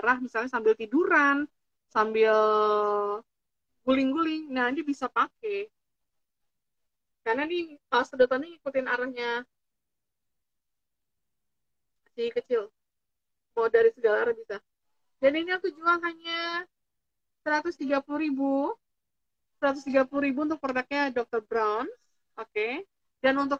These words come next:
produknya Baby Chef, ini gelas straw ini aku jual hanya empat puluh lima ribu aja.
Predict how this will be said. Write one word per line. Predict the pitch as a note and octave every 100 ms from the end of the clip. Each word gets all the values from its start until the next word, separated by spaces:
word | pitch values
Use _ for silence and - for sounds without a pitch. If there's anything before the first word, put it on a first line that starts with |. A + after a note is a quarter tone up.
| -
produknya | C4 B3+ C4 B3
Baby | E4 D#4+
Chef, | - A#3 G#3+ A4 _ _ _ _ _ _ _ _ _
ini | B3+ D4
gelas | B3 A#3+ -
straw | B3+ B3+
ini | D4 E4
aku | C4+
jual | C#4+
hanya | D4 C4 C4
empat | C#4 D#4+
puluh | D#4 C#4+
lima |
ribu | C#4 B3+ A#3+
aja. | G#3+ G#3 G3+ A3+